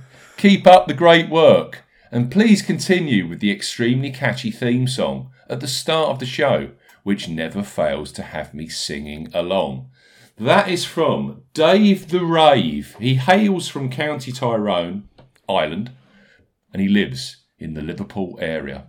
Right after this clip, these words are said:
Dave the Rave, I think that might be,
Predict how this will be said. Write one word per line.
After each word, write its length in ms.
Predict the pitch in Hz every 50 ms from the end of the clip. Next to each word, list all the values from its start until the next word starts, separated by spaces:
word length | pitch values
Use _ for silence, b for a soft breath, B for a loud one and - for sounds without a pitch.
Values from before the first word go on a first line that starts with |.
| _ _
Dave 300 | - 151 160 165 170 -
the 100 | - 165 151
Rave, 420 | 156 120 98 82 76 82 92 -
I 120 | 107 113 123
think 440 | - - - 175 120 92 98 101
that 200 | 107 120 117 -
might 520 | 127 131 135 151 151 147 143 139 135 - -
be, 400 | 76 65 - - 104 123 -